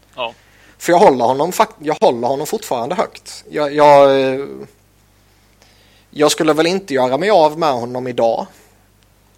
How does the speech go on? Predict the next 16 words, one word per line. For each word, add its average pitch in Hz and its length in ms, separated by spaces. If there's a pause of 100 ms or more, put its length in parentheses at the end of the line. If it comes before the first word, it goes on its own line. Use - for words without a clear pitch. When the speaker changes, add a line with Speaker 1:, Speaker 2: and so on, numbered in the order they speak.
(220)
Speaker 2:
om 143 260
det 143 120
inte 147 160
är 131 180
så 117 300
att - 220
det 120 80
finns 120 420
ett 127 320
ännu 127 180
mycket 143 200
bättre 123 240
alternativ 117 420
tillgängligt. 113 720 (540)
Säg 143 240
att, 156 140